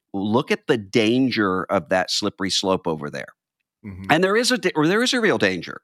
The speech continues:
Speaker 1: I mean, and, and there are a lot of egalitarians who would say,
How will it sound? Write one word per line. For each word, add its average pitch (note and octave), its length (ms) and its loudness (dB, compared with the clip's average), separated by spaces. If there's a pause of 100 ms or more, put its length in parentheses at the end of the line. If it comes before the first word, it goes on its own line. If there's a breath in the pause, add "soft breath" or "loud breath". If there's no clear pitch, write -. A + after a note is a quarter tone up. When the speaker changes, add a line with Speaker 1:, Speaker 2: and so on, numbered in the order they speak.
Speaker 1:
I A#2 80 4
mean, C#3+ 160 2
and, D3 180 2
and B2+ 100 4
there D#3+ 120 4
are - 20 2
a F3+ 60 2
lot D3+ 240 2
of C3+ 140 -4
egalitarians D#3 1080 0
who A#2 160 2
would G2 160 -2
say, F2 460 -2